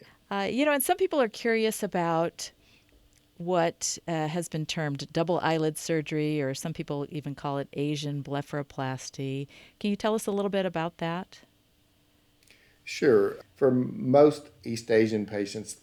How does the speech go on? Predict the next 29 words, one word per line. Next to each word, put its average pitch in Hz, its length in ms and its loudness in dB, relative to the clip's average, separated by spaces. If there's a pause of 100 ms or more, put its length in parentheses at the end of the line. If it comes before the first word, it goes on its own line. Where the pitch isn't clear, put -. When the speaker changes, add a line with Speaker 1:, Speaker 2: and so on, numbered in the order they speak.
Speaker 1:
the 101 140 2
lack 107 480 4
of 101 160 4
the 98 240 4
fold 104 720 6
is 98 180 -6
due 107 300 2
to 98 440 0
a 95 60 -10
poor 117 340 2
attachment 101 580 -6
of 95 160 -10 (180)
the 104 180 0
skin 104 640 -2 (100)
to 107 120 -2
the - 260 -6
underlying 98 560 2
tissues. 104 540 -4
And 104 260 -4 (160)
typically 110 840 2 (320)
with 107 260 2
Asian 113 340 2
patients, 104 440 -6
they 110 200 0
have 110 180 0
a 107 80 4
little 107 340 4
more 110 220 4
fat 90 580 -4